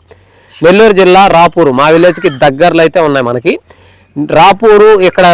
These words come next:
పక్క ఛానల్ వాళ్ళు కూడా పెడుతున్నారు. పెంచుల కోన ఉన్నా కూడా మా ఏరియా బ్రదర్, కాదే పెంచుల కోన రాపూరు అదే రూటు. మా విలేజ్కి పెంచుల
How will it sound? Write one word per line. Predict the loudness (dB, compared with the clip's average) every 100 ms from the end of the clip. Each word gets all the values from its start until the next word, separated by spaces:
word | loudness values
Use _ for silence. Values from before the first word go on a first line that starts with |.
| 0
పక్క | -2 -2
ఛానల్ | -2 0 0
వాళ్ళు | 0
కూడా | 0 0
పెడుతున్నారు. | -2 -2 -2 -2 -2
పెంచుల | -4 0 -2 0
కోన | 0 0
ఉన్నా | -2 0
కూడా | 0 0
మా | 0 2
ఏరియా | 2 2 0
బ్రదర్, | -2 -4 -4
కాదే | -2 -2 -4
పెంచుల | -4 -2
కోన | -2 -2 -2 0
రాపూరు | -2 -2 -2 -2
అదే | 0 0 0
రూటు. | -2 -2 -4 -4 _ _ _ _ -2
మా | 0 2 2
విలేజ్కి | 0 0 0 -2 -4 -2 -2
పెంచుల | -2